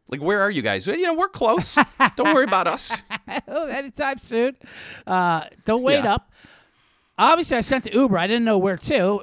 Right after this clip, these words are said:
Speaker 2: Knowing I was, wasn't sent to my house, I knew where I was. He was on my phone without me allowing it. This is <laughs> insane.
Speaker 1: This is insane.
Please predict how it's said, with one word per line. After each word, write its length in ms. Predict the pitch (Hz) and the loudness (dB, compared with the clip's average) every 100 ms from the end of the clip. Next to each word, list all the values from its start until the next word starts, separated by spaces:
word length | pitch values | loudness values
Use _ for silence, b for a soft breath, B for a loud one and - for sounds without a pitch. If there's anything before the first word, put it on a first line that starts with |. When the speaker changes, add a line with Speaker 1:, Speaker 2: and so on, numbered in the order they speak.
| 180 | -2
Speaker 2:
Knowing 280 | 214 233 | -2 0
I 120 | 220 190 | 0 -2
was, 280 | 170 - 170 | -2 -8 -6
wasn't 200 | 196 208 | -4 -2
sent 200 | 240 208 | -4 -4
to 60 | 170 | -4
my 120 | 147 | -4
house, 380 | 165 262 160 160 | -2 -2 -4 -6
I 80 | 190 | -4
knew 120 | 220 | 0
where 140 | 196 | 0
I 20 | 160 | 0
was. 300 | 214 254 - _ _ | -2 -4 -8 _ _
He 140 | - 311 | -6 0
was 140 | 294 | 2
on 200 | 254 302 | 2 2
my 160 | 269 208 | 0 -2
phone 440 | - - 233 285 | -4 0 0 2
without 320 | 240 202 254 254 | 0 -2 -4 -4
me 140 | 277 | -4
allowing 500 | 269 247 262 359 320 | -4 -4 -6 -6 -6
it. 140 | 131 147 | -8 -8
This 160 | 185 | -8
is 140 | 220 - | -8 -10
<laughs> 40 | |
insane. 1000 | 233 - - - 226 277 294 - - 151 | -12 -12 -14 -14 -12 -12 -12 -14 -14 -10
Speaker 1:
This 180 | 202 226 | -8 -8
is 120 | 143 | -6
insane. 800 | 143 147 214 220 311 277 120 - | -6 -6 -8 -4 -4 -4 -6 -12